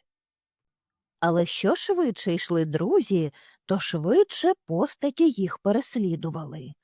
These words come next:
Коли друзі вийшли на звивисту стежку, у шурхотливому лісі запанувала темрява. І саме тоді хмари розсіялися,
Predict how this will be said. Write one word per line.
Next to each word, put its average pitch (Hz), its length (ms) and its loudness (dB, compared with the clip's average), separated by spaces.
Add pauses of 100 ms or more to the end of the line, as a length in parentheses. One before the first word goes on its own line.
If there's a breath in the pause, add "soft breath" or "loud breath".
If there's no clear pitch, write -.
(280)
Коли 190 240 4
друзі 202 420 2
вийшли 175 500 2
на 165 140 2
звивисту 349 640 0
стежку, 180 640 0 (240 loud breath)
у 175 100 -6
шурхотливому 156 840 -2
лісі 240 460 0
запанувала 160 840 0
темрява. 147 800 -6 (540)
І 185 100 2
саме 160 360 2
тоді 165 480 0 (420)
хмари 370 560 4
розсіялися, 156 1080 -2